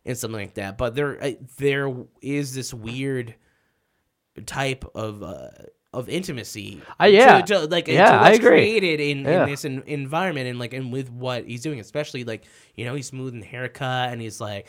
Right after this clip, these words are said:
Speaker 2: Right.
Speaker 1: like, sneaky, sneaky, like, the way,
Speaker 2: Yeah.
Speaker 1: like, he, like, the way he
Speaker 2: <laughs>
Speaker 1: talks to him and stuff like that.
Speaker 2: He
Speaker 1: The
Speaker 2: has
Speaker 1: way, the
Speaker 2: this
Speaker 1: way he
Speaker 2: kind of,
Speaker 1: acts.
Speaker 2: yeah, Robert
Speaker 1: But
Speaker 2: Carlyle
Speaker 1: they're
Speaker 2: kinda, like, wants Guy Pearce in it, and Guy Pearce has got that grunge.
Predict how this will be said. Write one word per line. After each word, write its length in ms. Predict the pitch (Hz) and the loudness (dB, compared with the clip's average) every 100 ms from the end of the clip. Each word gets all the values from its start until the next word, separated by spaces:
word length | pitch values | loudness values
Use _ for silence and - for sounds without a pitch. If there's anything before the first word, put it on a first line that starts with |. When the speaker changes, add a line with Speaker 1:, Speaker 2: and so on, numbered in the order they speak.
| - | -4
Speaker 2:
Right. 260 | 113 98 | -2 0
Speaker 1:
like, 120 | 120 - | -4 -8
sneaky, 400 | - 120 120 123 | -10 -12 -12 -14
sneaky, 420 | - 170 170 147 | -8 -8 -4 -4
like, 120 | 135 | -4
the 60 | 139 | -2
way, 120 | 143 | 2
Speaker 2:
Yeah. 120 | 151 | 4
Speaker 1:
like, 100 | 160 160 | 4 0
he, 120 | - - - | -4 0 0
like, 120 | - 190 | 0 0
the 60 | |
way 120 | 214 | 0
he 60 | 220 | 0
Speaker 2:
<laughs> 0 | |
Speaker 1:
talks 360 | - 208 262 - | -2 -2 -2 -4
to 80 | 185 | -4
him 260 | 170 135 | -2 -2
and 120 | 127 117 | -4 -8
stuff 300 | 127 107 - | -6 -6 -6
like 220 | 104 - | -10 -2
that. 140 | 175 | 2
Speaker 2:
He 120 | 170 | 4
Speaker 1:
The 60 | 208 | 6
Speaker 2:
has 200 | 175 208 | 10 10
Speaker 1:
way, 120 | 226 | 10
the 60 | 208 | 8
Speaker 2:
this 60 | 220 | 6
Speaker 1:
way 40 | |
he 60 | 208 | 10
Speaker 2:
kind 260 | 220 226 | 12 12
of, 80 | 220 | 12
Speaker 1:
acts. 300 | 226 160 - | 12 4 2
Speaker 2:
yeah, 140 | 180 165 | 8 10
Robert 260 | 147 202 240 | 12 12 12
Speaker 1:
But 80 | |
Speaker 2:
Carlyle 260 | 220 214 202 | 12 12 12
Speaker 1:
they're 100 | 240 | 10
Speaker 2:
kinda, 180 | 185 190 | 8 10
like, 160 | 185 | 8
wants 380 | 143 135 139 - | 8 6 6 4
Guy 160 | 131 117 | 2 4
Pearce 300 | 143 131 - | 4 2 2
in 80 | 101 | -4
it, 120 | 120 | -2
and 160 | 127 123 | 0 6
Guy 160 | 127 | 6
Pearce 260 | 147 165 160 | 6 2 0
has 160 | 151 - _ _ | -4 -6 _ _
got 220 | 120 117 | 0 2
that 200 | 131 110 | 2 0
grunge. 600 | 123 110 117 117 135 - | 0 2 2 0 -4 -10